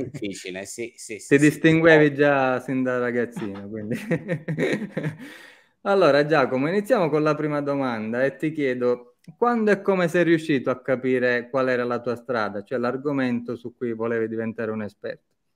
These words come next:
Speaker 1: Eh, bel-, bella domanda. Allora, premetto che, eh, non mi sono fatto dire le domande prima perché volevo il bello della diretta e,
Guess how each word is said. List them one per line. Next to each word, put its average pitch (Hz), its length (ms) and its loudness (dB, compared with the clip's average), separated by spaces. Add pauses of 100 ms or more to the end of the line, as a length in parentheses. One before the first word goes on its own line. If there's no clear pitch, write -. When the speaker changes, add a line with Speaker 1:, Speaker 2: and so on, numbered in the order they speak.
(760)
Speaker 1:
Eh, 113 540 4
bel-, 156 260 0
bella 165 280 2
domanda. 110 500 -4
Allora, 139 500 2
premetto 185 600 0
che, 147 640 -4 (140)
eh, 110 340 -12
non 151 260 -4
mi 151 100 -2
sono 185 280 -2
fatto 160 280 -2
dire 156 220 0
le 143 80 -2
domande 143 400 0
prima 156 320 0
perché 117 200 -4
volevo 127 300 0
il 123 80 -2
bello 139 300 2
della 123 180 0
diretta 127 580 0
e, 110 520 -4